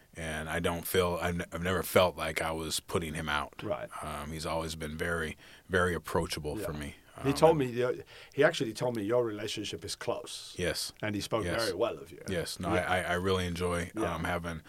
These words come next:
Speaker 1: our working relationship that we have.
Speaker 2: And then do you deal basically with him, or do, are you in touch with the city council and the mayor, or is that a different sort of ballgame?
Speaker 1: It's, it's primarily with the city manager,
Speaker 2: Yeah.
Speaker 1: but available to the city council if
Speaker 2: Right.
Speaker 1: needed. Absolutely.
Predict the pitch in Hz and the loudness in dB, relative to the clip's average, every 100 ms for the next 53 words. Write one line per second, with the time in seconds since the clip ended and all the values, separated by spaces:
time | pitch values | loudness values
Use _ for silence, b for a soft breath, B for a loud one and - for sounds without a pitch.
0 | B B B 85 87 90 - 85 80 - | B B B 0 2 2 0 -2 -2 -2
1 | - 78 80 78 80 78 76 - - _ | -2 -2 -4 -4 -4 -2 -4 -8 -20 _
2 | 139 135 143 135 139 147 147 151 143 139 | 0 4 4 4 4 6 6 6 6 4
3 | - - - 143 143 139 135 127 117 110 | -6 -8 2 4 4 0 -2 0 -2 2
4 | 143 175 196 139 131 139 - 127 147 139 | 4 4 4 2 2 -2 -2 0 4 4
5 | 127 139 127 127 117 - 127 110 117 117 | 2 0 0 -2 -4 0 2 2 0 0
6 | 98 101 95 92 95 92 90 - - 123 | 0 -6 -6 -8 -10 -10 -10 -6 -2 0
7 | 113 123 117 - b b b 120 113 113 | 0 -2 -2 -6 b b b -4 -2 -2
8 | - 98 - 117 87 92 90 80 - 143 | -2 -6 -4 -2 -2 -4 -4 -4 8 10
9 | 135 - 120 - 131 120 104 98 101 98 | 10 8 6 12 12 12 12 12 10 8
10 | 92 - - 90 87 85 90 92 101 92 | 4 4 6 6 4 2 0 2 2 4
11 | 90 92 87 92 95 90 80 78 - 87 | 6 6 8 8 8 8 4 -4 -6 -4
12 | 82 - 82 - 80 76 - 78 80 78 | -2 -2 -2 -2 -2 -2 -2 -2 -4 -6
13 | 73 69 76 - 82 78 76 | -8 -8 -8 -6 -6 -6 -8